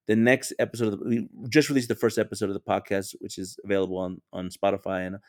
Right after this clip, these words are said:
and it's called Weaponized Drug Trafficking, where we talk about the U S southern border. But, uh, the next episode's about Venezuela,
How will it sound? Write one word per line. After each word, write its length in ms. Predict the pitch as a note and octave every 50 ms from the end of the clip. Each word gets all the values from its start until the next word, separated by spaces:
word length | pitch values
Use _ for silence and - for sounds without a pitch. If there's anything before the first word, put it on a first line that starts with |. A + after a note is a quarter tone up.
| _ _ - - _ -
and 80 | G2+ G2+
it's 80 | F#2+ -
called 200 | - A2 G2 G#2+
Weaponized 420 | G#2+ G2+ - G#2 G2+ G2 F#2+ F2+
Drug 240 | - G#2 G2 F#2 -
Trafficking, 460 | - F2+ F#2 - E2 - F#2+ F#2 F#2
where 100 | F#2 F2+
we 80 | F2+ F2+
talk 200 | - G2 F#2 F#2
about 140 | F#2 -
the 100 | - F2+
U 100 | F2+ F#2
S 100 | F#2 -
southern 240 | - F2+ F2 F2+ F#2
border. 360 | F#2 F2+ F#2 F2+ F#2+ G2 G#2+ _ _ _ _ _ _ _ _ _ _ _ _ _
But, 360 | G#2+ - A#2 A2+ A2 - - _ _ _ -
uh, 200 | C3 A#2+ A2+ G#2+
the 120 | A2+ G#2+
next 280 | A2 A2+ A#2 A#2 - -
episode's 340 | B2+ - - - B2+ A#2 A2+
about 200 | G2 G2 F#2 F#2
Venezuela, 440 | F2+ F2 E2+ - B1 A#1 - -